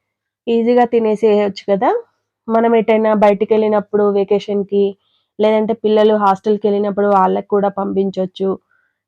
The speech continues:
చాలా చాలా రుచిగా ఉంటాయండి. మీరు ట్రై చేయండి. ట్రై చేసి మీ ఫీడ్‌బ్యాక్‌ని కామెంట్ సెక్షన్‌లో షేర్ చేయండి.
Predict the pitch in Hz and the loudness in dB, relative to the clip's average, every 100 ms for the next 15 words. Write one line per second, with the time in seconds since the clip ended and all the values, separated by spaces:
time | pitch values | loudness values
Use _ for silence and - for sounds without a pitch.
0 | _ 214 196 208 233 240 233 226 214 214 | _ -2 0 0 2 4 4 2 0 -2
1 | 220 220 208 208 202 202 233 403 466 _ | 0 0 0 0 0 0 2 2 2 _
2 | _ _ _ _ _ _ - 233 233 247 | _ _ _ _ _ _ -2 2 4 4
3 | 262 220 208 220 220 208 208 294 370 294 | 2 2 2 4 2 0 0 0 0 2
4 | 208 208 233 226 247 220 220 240 220 190 | 2 4 2 2 0 -2 -2 -2 0 0
5 | 202 220 254 233 208 214 - 208 220 220 | 0 -2 0 2 2 0 -4 -4 -2 0
6 | 220 208 190 - 202 190 202 269 | 0 0 0 0 0 2 2 2